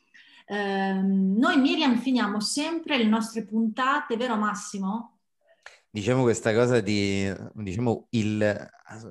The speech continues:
Speaker 2: il viva Instagrammers Italia, lo cer-, lo cerchiamo di dire tutti, tutti, tutti e tre insieme. Ti giuro, non ci siamo mai riusciti a dirlo tutti e tre insieme.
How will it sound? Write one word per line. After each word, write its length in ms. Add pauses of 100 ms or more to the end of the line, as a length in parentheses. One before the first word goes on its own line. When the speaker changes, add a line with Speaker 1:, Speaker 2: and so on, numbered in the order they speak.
(280)
Speaker 2:
il 840 (580)
viva 1080 (880)
Instagrammers 1500
Italia, 680
lo 160
cer-, 260
lo 160
cerchiamo 420
di 140
dire 260
tutti, 380
tutti, 540
tutti 260
e 80
tre 160
insieme. 760
Ti 120
giuro, 300
non 380
ci 60
siamo 220
mai 380
riusciti 480
a 80
dirlo 400
tutti 160
e 60
tre 140
insieme. 400